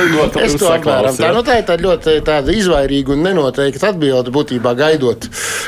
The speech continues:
Speaker 2: kas notiks tālāk, bet kaut kādu, teiksim, pašam kādu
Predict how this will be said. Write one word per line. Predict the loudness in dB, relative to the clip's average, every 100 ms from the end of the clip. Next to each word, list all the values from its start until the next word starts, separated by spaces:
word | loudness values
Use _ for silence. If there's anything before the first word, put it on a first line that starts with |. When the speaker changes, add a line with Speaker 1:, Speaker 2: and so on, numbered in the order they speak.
| -8
Speaker 2:
kas | -2 -2 -2 -6 -2 0
notiks | 0 -2 -6 -4
tālāk, | 0 2 2 0 -2
bet | -4
kaut | -2 -2 0
kādu, | 0 0 0 0 0 -4 -10 -12 -4
teiksim, | -4 -2 0 0
pašam | 0 -2 0
kādu | 0 0 0